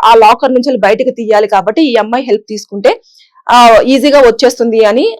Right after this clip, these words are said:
అనుకున్నారు. ఒక రోజు ప్లాన్ చేసుకున్నారు. ఈ తలాల్ అనే వ్యక్తి బాగా డ్రింక్ చేసి పడుకున్న టైం, టైంలో తను చాలా మత్తులో ఉంటాడు. ఈ అమ్మాయి already సిస్టర్ కదా, తనకు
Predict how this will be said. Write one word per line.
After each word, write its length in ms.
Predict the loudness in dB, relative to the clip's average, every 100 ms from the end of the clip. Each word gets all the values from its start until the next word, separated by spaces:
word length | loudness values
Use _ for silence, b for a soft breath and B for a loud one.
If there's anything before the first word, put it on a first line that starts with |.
| -6
అనుకున్నారు. 420 | -4 -4 -8 -6
ఒక 120 | 0 2
రోజు 220 | 4 2
ప్లాన్ 380 | 0 -2 0 -4
చేసుకున్నారు. 600 | -6 -8 -4 -2 -4 -6
ఈ 300 | -6 -4 -2
తలాల్ 340 | 2 2 4
అనే 140 | 2 0
వ్యక్తి 300 | -4 -4 -6
బాగా 420 | 0 2 2 0
డ్రింక్ 360 | -2 -6 -4
చేసి 160 | -6 -4 -4
పడుకున్న 320 | -2 -2 -6
టైం, 280 | -4 -8 -6
టైంలో 580 | -4 -2 0 0 -2 -6 _ -2
తను 100 | 0
చాలా 200 | 0 0
మత్తులో 460 | -2 -2 0 2
ఉంటాడు. 400 | 2 0 -4 -4 -12 b b _
ఈ 100 | -2
అమ్మాయి 340 | 0 2 2 4
already 280 | 2 2
సిస్టర్ 380 | 0 -4 -2 0 2
కదా, 260 | 2 0 -2 b -2
తనకు 200 | 0 2